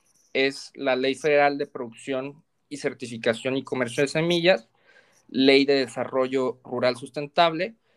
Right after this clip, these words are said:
Ley Federal de Variedades Vegetales, el Reglamento Interior de Zagarpa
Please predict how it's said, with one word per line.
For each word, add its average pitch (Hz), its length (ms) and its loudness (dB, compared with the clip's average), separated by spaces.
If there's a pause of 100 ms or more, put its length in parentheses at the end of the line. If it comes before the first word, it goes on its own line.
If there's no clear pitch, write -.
(240)
Ley 135 220 2
Federal 135 520 2 (140)
de 127 200 -6
Variedades 120 560 -6
Vegetales, 160 880 -4 (360)
el 123 280 -8
Reglamento 123 560 -2
Interior 127 380 0
de 135 100 2
Zagarpa 156 720 0